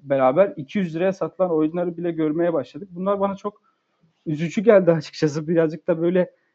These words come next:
eee, oyuncu dostu olmayan bir tavırdı. Fakat şu an, eee, Game Pass'in sempatisiyle beraber, eee, kendi oyunlarını da, eee, oynuyorum. Ayrıca Jedi Fallen Order'ın da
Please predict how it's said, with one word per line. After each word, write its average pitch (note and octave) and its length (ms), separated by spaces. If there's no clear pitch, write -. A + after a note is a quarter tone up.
eee, C3+ 120
oyuncu E3 440
dostu F#3 280
olmayan F#3+ 460
bir D3+ 120
tavırdı. C#3+ 480
Fakat G3 240
şu G3 180
an, G3 300
eee, D#3 680
Game F3 340
Pass'in F3+ 260
sempatisiyle D#3+ 880
beraber, C#3+ 560
eee, D3 260
kendi E3 280
oyunlarını D#3+ 560
da, G3 300
eee, C#3+ 840
oynuyorum. F#3 560
Ayrıca F#3 300
Jedi G3 300
Fallen G#3 380
Order'ın G3+ 560
da E3 280